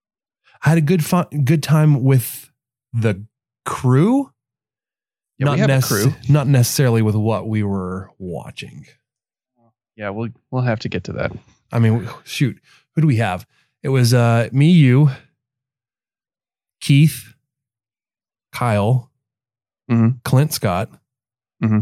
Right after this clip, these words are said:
Speaker 1: Rob Bro.
Speaker 2: Mm-hmm.
Speaker 1: Oh, and I'm blanking on his name, but it was Bro's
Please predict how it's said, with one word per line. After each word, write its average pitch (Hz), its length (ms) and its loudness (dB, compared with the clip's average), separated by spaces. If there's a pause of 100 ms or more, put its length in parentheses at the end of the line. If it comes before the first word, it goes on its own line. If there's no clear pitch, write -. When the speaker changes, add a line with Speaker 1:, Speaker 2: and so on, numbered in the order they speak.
Speaker 1:
Rob 120 220 0
Bro. 98 420 -4 (560)
Speaker 2:
Mm-hmm. 113 200 2 (1000)
Speaker 1:
Oh, 127 300 2
and 123 80 -2
I'm 120 140 -2
blanking 147 320 2
on 151 60 4
his 143 140 4
name, 120 260 4
but 113 60 2
it 110 40 -2
was 113 140 0
Bro's 127 560 2